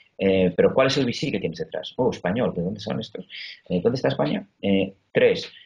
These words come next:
"Eh, bueno, pues certificaciones, tendrás muchas certificaciones". "Tampoco, eh, que son muy caras". Eh, quinto, mm, "Oye, pero tendrás clientes de tamaño similar al mío". "No". Mm, eh, "Oye, no te puedo comprar".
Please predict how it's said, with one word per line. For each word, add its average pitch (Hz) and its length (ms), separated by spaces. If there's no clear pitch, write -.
"Eh, 92 160
bueno, 95 220
pues 90 120
certificaciones, 90 600
tendrás 90 240
muchas 101 240
certificaciones". 90 800
"Tampoco, 85 480
eh, 92 300
que 87 80
son 92 100
muy 92 100
caras". - 440
Eh, 92 400
quinto, 139 480
mm, 104 640
"Oye, 113 180
pero 90 180
tendrás 90 320
clientes 98 420
de 90 400
tamaño 85 320
similar 98 300
al 80 60
mío". 92 280
"No". 104 340
Mm, 92 220
eh, - 1400
"Oye, 80 160
no 78 80
te 90 100
puedo 85 200
comprar". 92 360